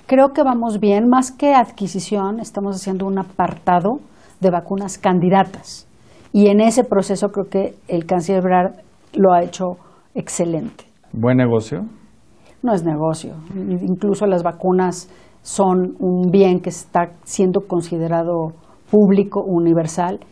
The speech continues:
Speaker 1: y muchas de las farmacéuticas sin fines de lucro.
Speaker 2: ¿Ni pío?
Speaker 1: No.
Speaker 2: ¿Sabe usted lo que es el valor del silencio?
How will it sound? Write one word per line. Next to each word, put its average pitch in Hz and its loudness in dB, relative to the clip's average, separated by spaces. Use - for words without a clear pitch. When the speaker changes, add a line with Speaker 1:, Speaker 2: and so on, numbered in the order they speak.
Speaker 1:
y 202 6
muchas 220 4
de 202 0
las 180 -2
farmacéuticas 170 -4
sin 190 0
fines 175 -2
de 151 -6
lucro. - -16
Speaker 2:
¿Ni 123 0
pío? 123 2
Speaker 1:
No. 180 -2
Speaker 2:
¿Sabe 143 0
usted 135 0
lo 135 0
que 123 -6
es - -4
el 127 4
valor 113 2
del 120 2
silencio? 113 0